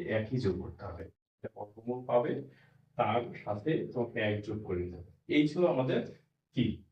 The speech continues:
ছয় নম্বর অঙ্ক। সুপ্রিয় শিক্ষার্থী, তোমাদের যদি ভিডিওটি ভালো লেগে থাকে, অবশ্যই ভিডিওটি লাইক দিয়ে তোমাদের মাঝে শেয়ার করো। এবং যদি আমার চ্যানেলে নতুন হয়ে থাকো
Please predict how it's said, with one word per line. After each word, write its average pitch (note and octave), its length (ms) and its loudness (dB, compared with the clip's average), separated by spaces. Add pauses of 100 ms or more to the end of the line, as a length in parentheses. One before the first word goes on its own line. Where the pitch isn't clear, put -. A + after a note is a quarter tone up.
(340)
ছয় C3 220 6
নম্বর A2 260 6
অঙ্ক। F#2 200 -8 (440)
সুপ্রিয় E3 300 2
শিক্ষার্থী, C3+ 520 0
তোমাদের A2+ 340 -2
যদি A2+ 180 -4
ভিডিওটি G#2+ 480 0
ভালো G#2 240 -2
লেগে F#2+ 220 -2
থাকে, - 280 -12
অবশ্যই - 400 -16
ভিডিওটি - 720 -18
লাইক - 360 -20
দিয়ে F#2+ 100 -16
তোমাদের - 640 -20
মাঝে F#2+ 240 -4
শেয়ার G2 300 -4
করো। - 320 -8 (420)
এবং C3+ 260 4
যদি D3 180 0
আমার B2+ 220 0
চ্যানেলে B2 400 2
নতুন A#2 360 6
হয়ে C3 220 4
থাকো A2 460 -4